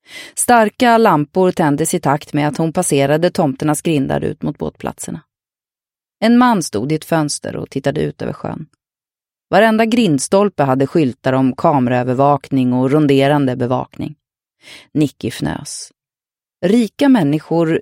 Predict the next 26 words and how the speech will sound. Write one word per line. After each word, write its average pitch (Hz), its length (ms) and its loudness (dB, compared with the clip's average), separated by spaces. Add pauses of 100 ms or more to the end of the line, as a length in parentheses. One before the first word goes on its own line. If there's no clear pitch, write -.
(140)
köpte - 400 -2
sig 180 180 0
säkerhet 139 760 -2
och 131 180 -2
trygghet 139 500 -4 (220)
mot 127 240 -4
spöken 135 520 -2
som 131 160 0
inte 131 200 -6
fanns, 139 560 -8 (680)
medan 233 400 4
människor 226 560 2
i 180 140 4
utsatta 226 440 0
områden - 640 -6
var 151 140 0
lämnade 147 400 2
åt 143 160 -2
ödet 139 600 -4
och 135 160 -2
gemenskapen. 135 680 -4 (1400)
Det 139 80 -2
surrade 143 440 0
till 143 360 0
i 139 60 0
bakfickan. - 600 -6